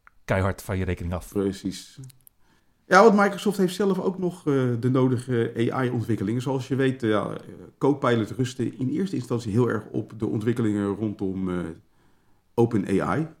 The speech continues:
Speaker 1: Ja.
Speaker 2: Maar Microsoft heeft ook een eigen A I-divisie, namelijk Microsoft A I, oftewel mai.
Speaker 1: <laughs> Oh my.
Speaker 2: En die hebben nu net, eh, een van hun nieuwe ontwikkelingen gelanceerd, namelijk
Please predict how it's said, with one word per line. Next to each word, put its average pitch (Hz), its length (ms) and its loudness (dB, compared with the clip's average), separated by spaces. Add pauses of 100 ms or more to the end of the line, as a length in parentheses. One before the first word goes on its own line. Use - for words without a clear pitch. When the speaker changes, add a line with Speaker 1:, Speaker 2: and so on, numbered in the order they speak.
(920)
Speaker 1:
Ja. 131 320 2
Speaker 2:
Maar 123 140 6
Microsoft 143 400 2
heeft 151 140 2
ook 151 160 0
een 151 100 4
eigen 151 480 4
A 104 120 2
I-divisie, 101 580 0
namelijk 127 460 2 (100)
Microsoft 120 720 -2
A 85 140 -4
I, 98 120 -4
oftewel 98 560 -6
mai. 92 380 0 (520)
Speaker 1:
<laughs> - 260 -6
Oh 127 240 2
my. 113 240 -2
Speaker 2:
En 135 200 6
die 135 220 6
hebben 117 520 0 (160)
nu 117 420 2
net, 120 400 -2
eh, 104 100 -4 (460)
een 107 180 2
van 101 160 0
hun 104 120 2
nieuwe 117 200 4
ontwikkelingen 147 600 0
gelanceerd, 156 600 0
namelijk 123 380 0